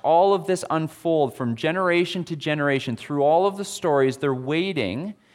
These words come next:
and they're anticipating a time when s-, God would send his rescuer who is going to end this cycle of misery and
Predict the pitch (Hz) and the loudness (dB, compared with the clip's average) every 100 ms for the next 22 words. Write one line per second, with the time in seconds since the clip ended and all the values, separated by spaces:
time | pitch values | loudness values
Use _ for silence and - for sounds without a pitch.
0 | _ 147 147 147 143 - 196 196 214 196 | _ -2 2 2 0 0 -2 -2 -6 0
1 | 185 185 202 202 - 147 131 120 131 139 | 0 0 -6 -8 -4 0 0 0 -2 -8
2 | - _ 151 151 147 143 - - - - | -16 _ 0 0 0 -4 -6 -6 -10 -2
3 | 151 156 185 190 196 185 - - 175 180 | 2 4 4 2 0 -2 -6 -2 0 0
4 | 175 208 190 165 135 127 - 127 123 123 | -2 -4 -2 2 2 0 -6 -2 0 0
5 | - _ 156 147 - 160 151 165 - _ | -6 _ 0 0 0 0 0 -2 -6 _
6 | 170 190 196 165 127 120 135 - - 170 | -4 0 2 2 0 0 0 0 0 2
7 | 190 190 208 208 180 170 185 175 143 110 | 2 2 2 2 2 2 2 2 0 2
8 | 104 123 - - 151 | 0 -2 -6 -2 -2